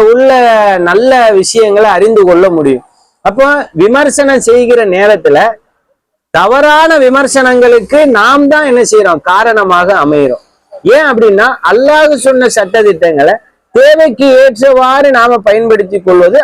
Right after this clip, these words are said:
அதற்கு ஒரு மிக முக்கிய காரணமா என்ன செய்து இருக்கு. அதனால சரியான முறையில பயன்படுத்தாதது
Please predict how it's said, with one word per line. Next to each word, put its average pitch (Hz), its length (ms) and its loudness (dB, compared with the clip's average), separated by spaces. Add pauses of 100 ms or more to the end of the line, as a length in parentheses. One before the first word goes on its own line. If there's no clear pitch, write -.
அதற்கு 202 320 0
ஒரு 185 140 0
மிக 180 220 0
முக்கிய 202 400 -2
காரணமா 165 560 -2
என்ன 151 180 -2
செய்து 139 300 -4
இருக்கு. 127 280 -6 (440)
அதனால 269 360 0 (140)
சரியான 330 480 0 (100)
முறையில 277 300 2 (100)
பயன்படுத்தாதது 262 840 0